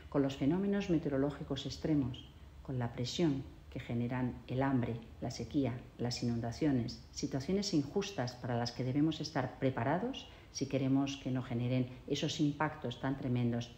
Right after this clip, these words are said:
en nuestra propia población. Esta es también la realidad de España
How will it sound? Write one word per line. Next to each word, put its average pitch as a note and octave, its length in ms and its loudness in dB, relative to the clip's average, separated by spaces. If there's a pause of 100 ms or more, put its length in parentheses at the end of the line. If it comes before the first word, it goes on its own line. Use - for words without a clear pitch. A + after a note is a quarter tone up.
en B2 160 0
nuestra A#2 320 -2
propia B2 320 0
población. B2 500 -4 (100)
Esta A3 340 4
es A3+ 120 2
también G3 380 2
la F3 100 0
realidad B2 460 2
de B2 60 -2
España B2 500 -2